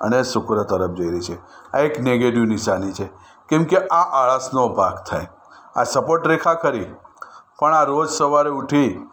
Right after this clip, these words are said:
અને જે કામ કરવાનું, એક્શન લેવાની હોય, જો એક્શન ન લે ને, તો દસ દિવસે પૂરું ન થાય,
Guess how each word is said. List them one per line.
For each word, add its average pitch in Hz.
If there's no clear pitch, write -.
અને 135
જે 139
કામ 143
કરવાનું, 139
એક્શન 139
લેવાની 139
હોય, 135
જો 127
એક્શન 127
ન 123
લે 143
ને, 113
તો 120
દસ 120
દિવસે 127
પૂરું 127
ન 131
થાય, 131